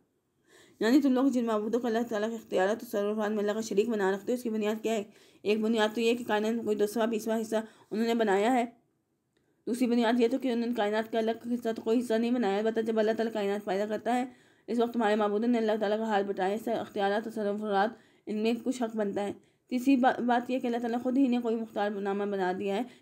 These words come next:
इन्हें दे दी कि फ़लाँ फ़लाँ लोगों को पुकारो फ़लाँ फ़लाँ चीज़ के लिए। तो शिर्क की असल बुनियाद क्या है? मफाद परस्ती है। असल हकीकत ये कि पुरोहित और गुरु, चेले, पीर, बुजुर्ग, पीर, फ़कीर, मुरीद, ये सब क्या कब्रों के में जावे, सब अपने मफादात की दुनियावी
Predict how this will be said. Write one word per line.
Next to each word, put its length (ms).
इन्हें 200
दे 120
दी 100
कि 80
फ़लाँ 260
फ़लाँ 200
लोगों 260
को 120
पुकारो 340
फ़लाँ 280
फ़लाँ 180
चीज़ 220
के 100
लिए। 200
तो 60
शिर्क 240
की 80
असल 200
बुनियाद 360
क्या 120
है? 60
मफाद 340
परस्ती 380
है। 120
असल 240
हकीकत 340
ये 120
कि 220
पुरोहित 400
और 140
गुरु, 200
चेले, 440
पीर, 400
बुजुर्ग, 320
पीर, 200
फ़कीर, 400
मुरीद, 500
ये 80
सब 240
क्या 360
कब्रों 200
के 80
में 100
जावे, 320
सब 260
अपने 180
मफादात 520
की 100
दुनियावी 380